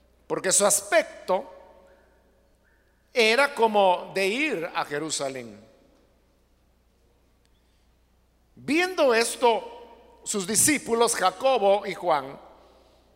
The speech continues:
dijeron: 'Señor,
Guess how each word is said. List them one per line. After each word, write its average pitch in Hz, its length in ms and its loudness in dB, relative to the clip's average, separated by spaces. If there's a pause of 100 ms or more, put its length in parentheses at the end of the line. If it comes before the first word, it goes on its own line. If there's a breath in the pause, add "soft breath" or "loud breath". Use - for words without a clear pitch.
(220 soft breath)
dijeron: 196 680 0 (840)
'Señor, 180 760 -2